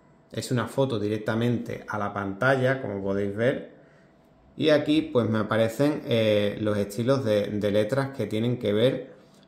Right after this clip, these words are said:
con esta fuente o cómo se llaman. Si no nos, ah, si lo que es la letra no nos parece correcta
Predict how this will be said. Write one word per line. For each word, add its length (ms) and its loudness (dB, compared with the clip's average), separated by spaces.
con 200 0
esta 320 0
fuente 580 -2
o 140 -4
cómo 240 2
se 180 -2
llaman. 460 -2
Si 220 0
no 140 6
nos, 360 4
ah, 380 2
si 480 -4
lo 240 0
que 160 0
es 120 0
la 100 4
letra 520 0
no 200 0
nos 140 2
parece 640 0
correcta 760 0